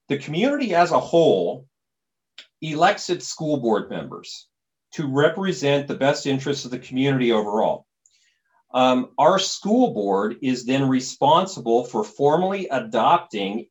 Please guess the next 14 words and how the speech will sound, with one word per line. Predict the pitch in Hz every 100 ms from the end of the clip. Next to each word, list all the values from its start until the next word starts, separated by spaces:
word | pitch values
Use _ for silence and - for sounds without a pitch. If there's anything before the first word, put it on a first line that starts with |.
| -
any | 143 208 185 139
curriculum, | - 117 101 - 87 82 80 143 165 _ _ _ _ _ _ _ - _ _ -
um, | 113 117 117 123 139
and | 131
it | -
has | - 151 196 -
to | 185
go | 170
through | 170 170 156
a | 156 _
public | - 131 143 151
review | 151 151 165 220
process. | - 104 87 - 71 - - - _ _ _ _ _ _ _ _
So | - - 156 147 139 131 127 123 -